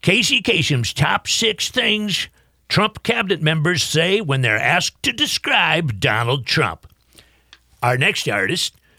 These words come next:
took office as the director of the National Economic Council in President Donald Trump's administration. Cohen led the Trump administration's efforts to pass the Tax Cuts and Jobs Act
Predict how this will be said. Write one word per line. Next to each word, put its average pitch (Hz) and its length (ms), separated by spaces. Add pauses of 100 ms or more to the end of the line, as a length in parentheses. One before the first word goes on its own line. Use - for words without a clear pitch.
took - 220
office 208 400
as 107 220
the 117 100
director 113 500
of 196 80
the 240 80
National 196 480
Economic 185 640
Council 180 500 (140)
in 226 160
President 151 480
Donald 143 380
Trump's 135 360 (200)
administration. 127 920 (1080)
Cohen 151 300
led 170 460 (400)
the 113 120
Trump 202 440
administration's 185 800
efforts 170 400
to 117 100
pass - 360
the 135 140
Tax - 460
Cuts 214 300
and 254 120
Jobs 254 380
Act 202 320